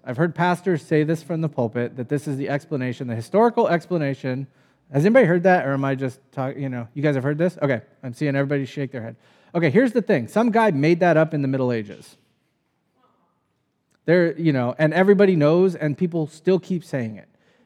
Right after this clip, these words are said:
Here's the problem with that. If, if that's true,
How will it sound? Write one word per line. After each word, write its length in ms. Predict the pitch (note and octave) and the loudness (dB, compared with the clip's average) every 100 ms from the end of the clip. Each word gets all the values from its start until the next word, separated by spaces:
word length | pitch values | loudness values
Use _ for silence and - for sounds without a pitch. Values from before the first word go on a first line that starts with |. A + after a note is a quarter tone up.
| _ | _
Here's 240 | - D4 C#4+ | 0 2 2
the 100 | B3 | 0
problem 480 | - G#3 G#3 D#3+ B2 | 4 4 4 2 0
with 160 | A2+ | -4
that. 220 | G#2+ F#2+ - _ _ - | -8 -12 -18 _ _ 6
If, 340 | G#3 A#3+ - - _ _ _ _ _ _ _ _ | 6 6 2 -20 _ _ _ _ _ _ _ _
if 200 | A3+ B3 | 4 6
that's 320 | C#4 A3+ - - | 4 2 -2 -12
true, 640 | - C#4 D#3+ C#3+ F3 | 0 4 6 6 2